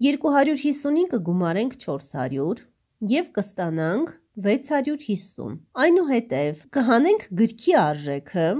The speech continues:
վեց հարյուր հիսունից կհանենք երեք հարյուր հիսուն և կիմանանք, թե որքան դրամ մնաց Արայի մոտ։ Իսկ հիմա հարց. միայն հայրիկի տված գումարով Արան կարո՞ղ էր գնել այդ գիրքը։ Հիշենք,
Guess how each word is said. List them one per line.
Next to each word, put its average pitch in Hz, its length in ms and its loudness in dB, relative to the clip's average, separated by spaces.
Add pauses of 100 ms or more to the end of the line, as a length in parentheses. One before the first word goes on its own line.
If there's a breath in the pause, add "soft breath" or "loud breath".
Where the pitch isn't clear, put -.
(140)
վեց 285 300 0
հարյուր 247 260 0
հիսունից 254 520 -2
կհանենք 160 520 -4
երեք 147 320 -4
հարյուր 131 320 -6
հիսուն 151 460 -6 (600 soft breath)
և 233 180 0
կիմանանք, 240 460 2
թե 214 160 -4
որքան 180 460 -2
դրամ 240 320 2
մնաց 233 420 0
Արայի 151 400 -2
մոտ։ 139 380 -8 (140)
Իսկ 233 280 -8
հիմա 349 240 2
հարց. 160 360 -6 (200)
միայն 339 380 4
հայրիկի 247 420 0
տված 214 380 0
գումարով 160 500 -2 (180)
Արան 226 320 4
կարո՞ղ 302 360 2
էր 196 100 0
գնել 160 340 -2
այդ 147 260 -2
գիրքը։ - 460 -10 (960)
Հիշենք, 190 440 0